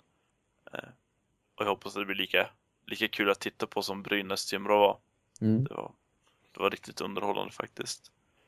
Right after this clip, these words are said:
Speaker 1: Då går vi vidare på någonting som alltid skapar debatt, och det är slagsmål i elitserien. Eh, i N H L så är det ju i princip tillåtet med hartassar att, eh, slåss.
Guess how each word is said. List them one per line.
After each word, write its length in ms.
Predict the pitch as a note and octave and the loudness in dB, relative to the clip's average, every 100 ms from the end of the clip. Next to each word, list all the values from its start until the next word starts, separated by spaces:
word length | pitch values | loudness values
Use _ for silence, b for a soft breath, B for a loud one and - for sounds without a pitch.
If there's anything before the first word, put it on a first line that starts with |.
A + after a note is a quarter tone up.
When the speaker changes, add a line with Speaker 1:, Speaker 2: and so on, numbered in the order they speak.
| _ _ | _ _
Speaker 1:
Då 380 | A2 A2+ G#2 - _ | 2 2 0 -4 _
går 180 | B2 A2+ | 0 4
vi 100 | A2+ | 6
vidare 180 | A2 | 6
på 400 | G#2+ G#2+ G2+ F2 - _ _ _ _ | 4 4 2 0 -6 _ _ _ _
någonting 420 | A2 G#2+ G#2+ G2+ | -2 -2 -2 -8
som 260 | G2 G#2 G#2+ - _ | -4 -6 -6 -20 _
alltid 460 | G2+ G#2 - G#2+ | 2 2 -6 -8
skapar 560 | - - G#2 - F#2 - | -6 4 4 6 2 2
debatt, 440 | - G#2 A2+ - - | 0 6 6 6 -6
och 120 | A#2 | 2
det 280 | A2+ A2 G2 | 8 10 8
är 60 | |
slagsmål 600 | C2+ - B2 - G#2+ - - | 6 0 0 -2 -6 -8 -4
i 260 | G2 G2+ - _ _ _ _ _ | -4 -4 -8 _ _ _ _ _
elitserien. 580 | G#2 G2 - G2 G2 G2 - _ _ _ _ - _ _ _ - - | -12 -12 -6 -2 -2 -2 -8 _ _ _ _ -20 _ _ _ -20 -8
Eh, 340 | - G1+ - - - _ _ _ _ _ | -4 -4 -6 -10 -16 _ _ _ _ _
i 180 | G#2 | 4
N 140 | G#2 A2+ | 4 8
H 60 | |
L 300 | A#2 A#2 A2+ A#2+ _ | 8 8 4 -6 _
så 200 | - - | -16 -8
är 120 | - | -6
det 60 | F#2 | -4
ju 180 | D#2+ C#2+ _ _ _ _ _ _ | -6 -10 _ _ _ _ _ _
i 100 | A2+ | -12
princip 400 | A2 G2 G#2+ G2+ | -12 -10 -10 -8
tillåtet 560 | - G#2+ A2 A2+ - - | -8 -2 0 -2 -6 -10
med 100 | G#2 | -4
hartassar 600 | G2+ - G#2 - G#2 - _ _ _ _ | -4 -2 -6 0 -2 -2 _ _ _ _
att, 400 | - - - - | -10 -10 -10 -4
eh, 280 | G#2 - C#2 | 0 0 -2
slåss. 600 | - G2+ G2 - - | -6 -2 -2 -2 -8